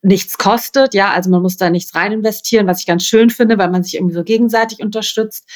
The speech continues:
Dann bin ich bei Femme Visible mit dabei. Da werden Gründerinnen gefordert, äh, gefördert, die in die Sichtbarkeit möchten, die schon so ein bisschen weiter sind, die schon ein Unternehmen gegründet haben. Und beim Grace Accelerator,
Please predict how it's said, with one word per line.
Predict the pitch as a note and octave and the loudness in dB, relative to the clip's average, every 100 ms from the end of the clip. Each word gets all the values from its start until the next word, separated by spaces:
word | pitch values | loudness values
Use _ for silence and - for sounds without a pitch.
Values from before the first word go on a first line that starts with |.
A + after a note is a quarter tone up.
| - - - _ | -20 -20 -20 _
Dann | F#3+ F#3+ | -2 0
bin | F#3 F#3+ | 2 0
ich | F#3 | 0
bei | F3+ E3+ F3 | 0 0 0
Femme | F#3+ E3+ | -2 0
Visible | A3 A3 G#3+ B3 | 0 0 0 2
mit | A#3 A3+ | 2 2
dabei. | A3+ A3+ G#3 G#3 G3 | -2 0 0 2 2
Da | F#3 F#3+ F#3 F#3 F3+ | 2 2 2 0 -2
werden | E3+ F#3 F3+ F3+ | 0 0 2 0
Gründerinnen | G#3 A3 A3 G3+ G#3 G3+ | 2 4 4 2 2 2
gefordert, | G3 - - F#3+ F#3+ G3 F#3 - | 0 -4 -2 2 2 2 0 -4
äh, | F#3 F3+ F3+ F3 F3+ | 0 2 2 0 -4
gefördert, | F#3+ - F#3+ F#3 G3 - | -10 -2 0 0 -2 0
die | F#3 F#3 | 2 4
in | |
die | F3+ F3+ | 4 0
Sichtbarkeit | A#3+ - A3 G#3 G3+ G3+ | -2 -2 -4 -2 -4 -2
möchten, | G3+ - - G3+ F#3+ - - - _ - | -4 -4 -2 -2 -2 -10 -20 -20 _ -6
die | F#3+ | -2
schon | G#3 F#3+ | 2 4
so | |
ein | F#3 | 2
bisschen | - E3 | 2 -2
weiter | G#3+ B3 B3 | 0 0 -2
sind, | A#3 A3 | -2 -2
die | G#3+ | -2
schon | - F3+ | 0 0
ein | |
Unternehmen | E3 F#3 F3 F3 E3 | 0 0 0 2 2
gegründet | D#3 A3+ B3+ B3+ - | 2 2 2 0 -2
haben. | A#3 A3+ A3 A3+ A3+ _ _ _ _ _ _ - | 0 0 2 0 0 _ _ _ _ _ _ 0
Und | F#3 | 2
beim | F#3 F3+ F3+ | 2 0 0
Grace | F3+ F#3 F#3+ | 2 0 -2
Accelerator, | G3 - F#3 F#3 E3+ E3+ F#3+ F3+ F3 | -6 0 2 4 2 0 0 -2 -2